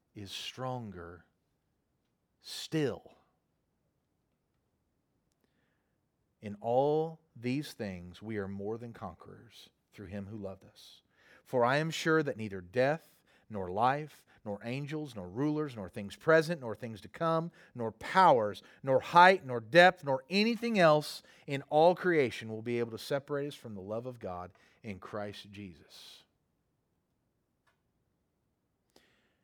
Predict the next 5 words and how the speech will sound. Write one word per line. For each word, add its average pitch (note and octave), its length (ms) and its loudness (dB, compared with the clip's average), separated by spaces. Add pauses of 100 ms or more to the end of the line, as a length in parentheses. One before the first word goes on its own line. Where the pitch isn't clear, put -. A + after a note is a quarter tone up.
(720)
This C#3+ 260 -4
morning, A2 400 -4 (340)
as G2 160 -12
I G#2+ 120 -4
close, - 540 -12